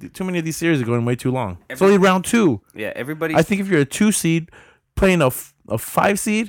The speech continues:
Speaker 2: You
Speaker 1: you
Speaker 2: should
Speaker 1: should
Speaker 2: blow them.
Speaker 1: dominate.
Speaker 2: You should blow 'em out.
Speaker 1: But it's the East.
Speaker 2: It's the East.
Speaker 1: Yeah, but Milwaukee is the, is the team of the East that, and the, the Greek Freak.
Speaker 2: That would be a great matchup for a series.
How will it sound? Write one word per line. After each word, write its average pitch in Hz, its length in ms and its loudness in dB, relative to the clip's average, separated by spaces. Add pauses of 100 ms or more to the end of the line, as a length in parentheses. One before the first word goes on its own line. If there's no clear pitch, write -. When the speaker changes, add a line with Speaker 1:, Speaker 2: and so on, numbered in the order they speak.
(100)
Speaker 2:
You 123 60 -12
Speaker 1:
you 117 40 -12
Speaker 2:
should 165 120 0
Speaker 1:
should 180 100 6
Speaker 2:
blow 127 140 2
them. 185 100 6
Speaker 1:
dominate. 170 360 4
Speaker 2:
You 87 40 -8
should 104 160 -16
blow 104 160 -8
'em 92 140 -14
out. - 240 -18 (160)
Speaker 1:
But 135 100 -2
it's 135 140 -2
the - 180 -6
East. - 540 -6
Speaker 2:
It's 107 260 -14
the 98 100 -16
East. 64 320 -20
Speaker 1:
Yeah, 95 240 -6 (120)
but 131 160 2
Milwaukee 123 640 0 (480)
is 123 300 0
the, 110 360 0
is 120 160 -4
the 110 80 -10
team 156 220 -2
of 147 60 -2
the 123 80 -4
East 123 320 -4
that, 113 320 -4 (360)
and 110 320 -10
the, 104 140 -8
the 110 140 -4
Greek 117 240 -2
Freak. - 460 -14 (580)
Speaker 2:
That 117 140 -8
would 131 140 -12
be 135 160 -8
a 120 40 -8
great 101 580 -14
matchup 107 480 -12 (640)
for 104 180 -16
a 90 40 -16
series. 98 520 -16